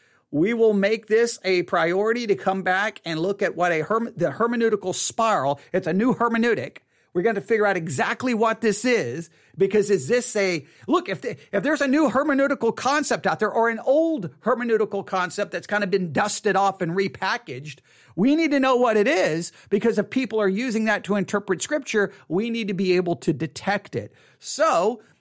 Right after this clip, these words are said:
and, uh, if we need to, we'll start another series called The Hermeneutical Spiral, and I will do everything in my power to unpack what it is, what it isn't, and how to identify it,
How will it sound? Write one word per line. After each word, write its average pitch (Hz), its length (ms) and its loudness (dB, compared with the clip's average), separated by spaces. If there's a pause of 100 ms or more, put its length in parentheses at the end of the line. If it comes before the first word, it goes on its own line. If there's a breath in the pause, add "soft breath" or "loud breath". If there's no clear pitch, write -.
(120)
and, 208 160 2
uh, 175 140 2 (180 loud breath)
if 190 220 -2
we 220 140 2
need 294 300 2
to, 220 140 4
we'll 208 140 4
start 214 300 0
another 254 340 2
series 180 560 0
called 196 420 0 (120 loud breath)
The 190 80 2
Hermeneutical 247 760 0
Spiral, 175 880 -2 (140)
and 180 140 0
I 202 60 2
will 214 160 2
do 190 220 -4
everything 220 600 -4
in 196 140 0
my 185 180 0
power 185 540 0 (140 soft breath)
to - 140 -12
unpack 185 580 -4
what 175 280 0
it 269 140 2
is, 156 500 -2 (300)
what 165 440 2
it 285 120 4
isn't, 151 520 0 (240)
and 151 140 -2
how 180 180 -2
to 214 140 4
identify 220 720 2
it, 139 280 -8